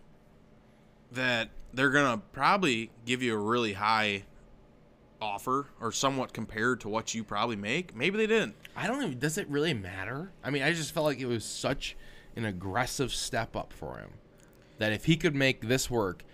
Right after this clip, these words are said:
Speaker 2: he could literally nail any either head coaching job back in the college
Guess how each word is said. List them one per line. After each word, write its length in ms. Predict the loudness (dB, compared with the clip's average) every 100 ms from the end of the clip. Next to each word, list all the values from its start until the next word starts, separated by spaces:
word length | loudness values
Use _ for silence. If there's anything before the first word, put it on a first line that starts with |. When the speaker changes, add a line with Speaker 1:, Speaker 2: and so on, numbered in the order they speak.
| -20 -4
Speaker 2:
he 100 | 0
could 160 | 0 0
literally 560 | 2 4 4 2 0 -2
nail 320 | 0 0 0
any 320 | 0 0 0
either 300 | 0 -2 0
head 180 | -2 0
coaching 380 | 0 0 -2 0
job 300 | 2 4 2
back 220 | 0 0
in 120 | -4
the 80 | -6 -12 -4
college 540 | 0 2 4 2 -2